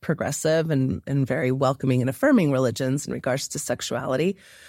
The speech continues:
So I guess where I'm going to focus more of my discussion will be more on the fundamental, strict, and conservative religious kind of groupings,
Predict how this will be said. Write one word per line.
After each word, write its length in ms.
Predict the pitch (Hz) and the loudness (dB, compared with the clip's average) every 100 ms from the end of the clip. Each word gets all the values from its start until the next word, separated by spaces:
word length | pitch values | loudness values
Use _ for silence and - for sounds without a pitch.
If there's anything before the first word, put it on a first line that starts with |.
| - _ _ - | -20 _ _ -14
So 200 | - 214 | 2 4
I 120 | 185 214 | 4 2
guess 300 | 294 - 196 | 0 0 -2
where 300 | 180 156 - | 2 2 2
I'm 240 | 156 185 | -2 0
going 300 | 180 147 143 | 0 0 -2
to 340 | - 160 139 139 | -4 -2 -2 -2
focus 540 | - 156 - 151 - | -2 -2 0 -4 -2
more 440 | 151 143 139 135 - | -2 0 0 0 -2
of 160 | 147 | -2
my 260 | 147 143 143 | 0 0 0
discussion 580 | 156 - - 147 143 135 | -2 -2 -2 0 0 2
will 120 | 135 | 0
be 180 | 143 135 | 0 0
more 340 | 135 131 127 - | 0 0 -2 -2
on 160 | 131 | 0
the 100 | 135 | 0
fundamental, 840 | 135 196 202 180 156 156 - 147 139 | 0 2 4 4 4 2 0 0 2
strict, 500 | - - 147 131 - | 0 -2 0 0 2
and 100 | 127 | 2
conservative 640 | 123 - - 127 143 147 | 2 0 0 0 0 0
religious 600 | 147 147 143 156 - - - | 0 0 0 -4 -4 -8 -8
kind 180 | - 151 | -2 -2
of 100 | 135 | 0
groupings, 640 | 143 175 208 254 302 | 0 2 4 6 4